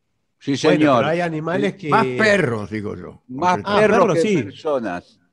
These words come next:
Speaker 2: Pero, por ejemplo, los cascarudos no le van a hacer nada, así
Speaker 3: No,
Speaker 2: que
Speaker 3: cascarudo no, no. ¿Y quién va,
Speaker 1: Y le
Speaker 3: quién se va a poner a contar los cascarudos?
Speaker 2: Claro. Por eso
Speaker 3: Pero
Speaker 2: digo.
Speaker 3: perros
Speaker 2: Y
Speaker 3: sí. Hemos, en el último censo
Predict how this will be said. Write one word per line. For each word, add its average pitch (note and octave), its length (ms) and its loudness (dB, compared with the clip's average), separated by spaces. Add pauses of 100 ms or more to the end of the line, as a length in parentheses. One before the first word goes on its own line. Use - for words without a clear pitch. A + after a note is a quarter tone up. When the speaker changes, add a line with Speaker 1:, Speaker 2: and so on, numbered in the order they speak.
(1080)
Speaker 2:
Pero, C3+ 220 -4
por C#3 140 -2
ejemplo, E3 320 -2
los C3+ 160 -2
cascarudos F3 640 2
no D#3+ 100 2
le C#3 80 0
van C3+ 160 -2
a B2+ 40 -4
hacer B2+ 180 -8
nada, C#3+ 420 -2
así G#2 160 -8
Speaker 3:
No, F3+ 220 2
Speaker 2:
que D3+ 80 -4
Speaker 3:
cascarudo C#3+ 500 -2
no, G#2 380 -8
no. - 280 -18 (220)
¿Y A#2 320 -12
quién E3+ 260 -4
va, E3+ 160 0
Speaker 1:
Y C#3+ 140 -2
le D3 100 0
Speaker 3:
quién F3+ 140 -2
se F3 120 2
va F3 80 4
a D#3+ 80 -2
poner F3 220 -2
a D#3+ 80 -4
contar D#3+ 340 -2
los D#3+ 140 -4
cascarudos? A2+ 800 -8 (1040)
Speaker 2:
Claro. A#2+ 480 -4 (760)
Por A2+ 140 -12
eso A#2+ 100 0
Speaker 3:
Pero C3+ 200 2
Speaker 2:
digo. A#2 240 -2
Speaker 3:
perros G3 420 4
Speaker 2:
Y C3 40 2
Speaker 3:
sí. E3 380 -2
Hemos, C#3+ 340 -4
en C#3 200 -6
el C3+ 120 -4
último G3+ 400 0
censo E3 720 0